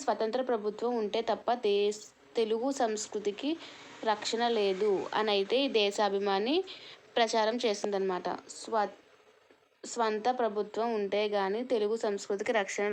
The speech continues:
లేదు అంటే ఇండైరెక్ట్‌గా ఆంధ్రదేశ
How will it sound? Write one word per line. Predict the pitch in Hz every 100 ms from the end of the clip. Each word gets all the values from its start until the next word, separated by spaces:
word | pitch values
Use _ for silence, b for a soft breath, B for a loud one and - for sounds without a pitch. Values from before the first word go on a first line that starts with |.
| 202
లేదు | 185 185 185 B B B - 196
అంటే | 196 214 302 330 B -
ఇండైరెక్ట్‌గా | 220 226 220 220 214 214 254 330 - _ _ _ _ - 226 208
ఆంధ్రదేశ | 214 233 233 233 233